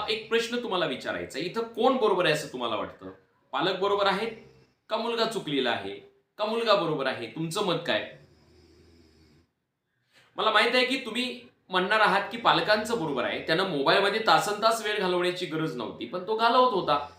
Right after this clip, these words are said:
त्यामुळे पालक त्याला ओरडले. हो, पण खरा प्रश्न असा आहे की जेव्हा पुन्हा तपास करण्यात आला की तो मोबाईलमध्ये तासनतास वेळ कशामध्ये घालवत होता? YouTube-वरती ग्राफिक डिझायनिंगचा तो कोर्स करत होता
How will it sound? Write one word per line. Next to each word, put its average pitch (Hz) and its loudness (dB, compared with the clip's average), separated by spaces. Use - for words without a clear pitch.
त्यामुळे 240 4
पालक 190 2
त्याला 185 2
ओरडले. 123 -4
हो, 131 -6
पण 190 0
खरा 190 4
प्रश्न 226 2
असा 139 -2
आहे 104 -6
की 220 -8
जेव्हा 165 -2
पुन्हा 196 0
तपास 254 0
करण्यात 160 0
आला 107 0
की 214 -8
तो 214 -4
मोबाईलमध्ये 185 0
तासनतास 220 0
वेळ 226 0
कशामध्ये 233 -2
घालवत 156 2
होता? 101 -2
YouTube-वरती 214 0
ग्राफिक 175 2
डिझायनिंगचा 208 -2
तो 254 -4
कोर्स 226 2
करत 117 -6
होता 85 -10